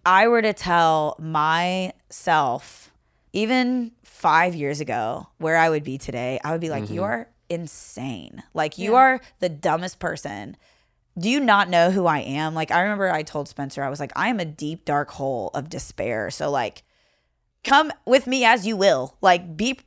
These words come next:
Speaker 1: I'm just,
Speaker 3: Yeah.
Speaker 1: war-, this is like a warning label <laughs> on me.
Speaker 3: Yeah.
Speaker 1: Like,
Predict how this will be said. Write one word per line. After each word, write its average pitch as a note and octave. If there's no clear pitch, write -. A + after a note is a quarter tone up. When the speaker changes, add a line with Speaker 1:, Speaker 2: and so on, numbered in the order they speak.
Speaker 1:
I'm A3
just, A3
Speaker 3:
Yeah. F#3+
Speaker 1:
war-, F3
this G#3
is A#3+
like G3+
a C#3+
warning D3
label C3
<laughs> -
on D#3+
me. D3
Speaker 3:
Yeah. G3+
Speaker 1:
Like, F3